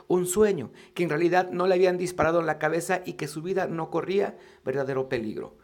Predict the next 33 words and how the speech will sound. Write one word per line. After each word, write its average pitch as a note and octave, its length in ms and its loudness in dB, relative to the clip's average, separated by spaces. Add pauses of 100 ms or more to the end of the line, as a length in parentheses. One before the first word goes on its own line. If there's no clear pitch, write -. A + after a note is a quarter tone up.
(280)
Pero F#3 120 2
entonces G#3+ 520 0
recordó F#3 640 2
que D#3 100 -2
sí D3+ 220 -2
estaba F3+ 320 2
en E3+ 80 -4
peligro. G#3 420 -2 (220)
Se E3+ 100 0
había F3+ 160 6
golpeado G3 480 6
la F3 160 2
cabeza F3 460 2
en C#3+ 120 -2
una D#3 200 -2
roca, G3+ 340 2 (160)
se D3+ 140 0
había D#3+ 200 2
cortado D#3+ 360 0
el D3+ 100 -4
pie F3+ 300 4
en C#3+ 140 -2
la C#3+ 100 2
roca D#3 260 -2
afilada D#3+ 460 -2
como C3+ 140 -4
una C#3 120 -4
navaja D#3+ 420 0 (240)
y F3 120 6
había F3+ 360 4
perdido F3+ 440 2
el F#3+ 160 4
conocimiento E3 800 -2